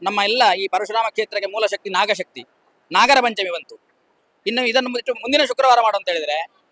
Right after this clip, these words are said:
ಅದು ಪೌರ್ಣಮಿ ಇಲ್ಲ, ಅಮಾವಾಸ್ಯೆಯ ಮುಂದಿನ ಶುಕ್ರವಾರ ಆಗ್ತದೆ. ಶ್ರಾವಣ ಮಾಸ ಉಂಟು, ಆದ್ರೆ ಇದೆಲ್ಲ ಗೊಂದಲಗಳು. ಈ ಗೊಂದಲಗಳು ಬರುವಾಗ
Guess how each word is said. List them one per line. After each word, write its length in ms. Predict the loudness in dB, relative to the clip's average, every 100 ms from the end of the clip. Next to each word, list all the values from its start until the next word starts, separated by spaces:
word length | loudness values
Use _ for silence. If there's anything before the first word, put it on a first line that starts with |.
| _ _
ಅದು 140 | -4 0
ಪೌರ್ಣಮಿ 400 | 4 4 4 2
ಇಲ್ಲ, 140 | 0 -2 -8 _ -20 _ _
ಅಮಾವಾಸ್ಯೆಯ 420 | 4 6 6 6
ಮುಂದಿನ 260 | 0 0 -6 -4
ಶುಕ್ರವಾರ 320 | -2 0 0
ಆಗ್ತದೆ. 380 | -2 -8 -20 _ _ _ _ _ _
ಶ್ರಾವಣ 300 | 4 6 8 6
ಮಾಸ 200 | 4 4
ಉಂಟು, 320 | 0 -6 -12 _ _ _ -4
ಆದ್ರೆ 160 | -2
ಇದೆಲ್ಲ 240 | 0 0 -2
ಗೊಂದಲಗಳು. 580 | -2 2 2 2 -6 -6
ಈ 80 | -4
ಗೊಂದಲಗಳು 460 | 0 2 4 4
ಬರುವಾಗ 380 | 4 4 2